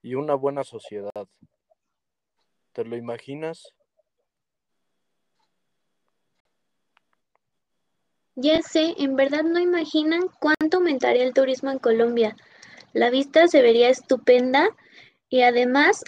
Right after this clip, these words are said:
Speaker 2: la calidad de vida de los habitantes aumentaría también. Y no solo eso, también Colombia tendría mucho más ingresos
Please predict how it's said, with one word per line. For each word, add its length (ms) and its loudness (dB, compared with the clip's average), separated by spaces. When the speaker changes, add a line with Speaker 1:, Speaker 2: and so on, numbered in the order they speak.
Speaker 2:
la 180 4
calidad 400 4
de 180 0
vida 300 2
de 120 2
los 200 -6
habitantes 680 -4
aumentaría 680 0
también. 480 -4
Y 100 -6
no 140 0
solo 300 2
eso, 400 2
también 460 0
Colombia 400 2
tendría 560 0
mucho 340 -6
más 300 -2
ingresos 760 -2